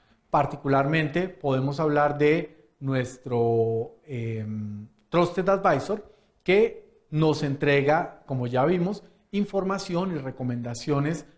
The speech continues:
a nivel de seguridad, a nivel de costos, a nivel de rendimiento.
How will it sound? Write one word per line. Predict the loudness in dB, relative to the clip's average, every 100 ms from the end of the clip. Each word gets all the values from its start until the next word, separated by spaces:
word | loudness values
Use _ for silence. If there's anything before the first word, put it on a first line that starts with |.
| _
a | -6
nivel | -4 -2 -4
de | -4
seguridad, | -6 -4 0 2 2 0 -6
a |
nivel | -6 -6
de | -6 -4
costos, | -2 -2 -6 -8 -10
a | -8
nivel | -6 -8
de | -10
rendimiento. | -8 -6 -2 -2 -2 -6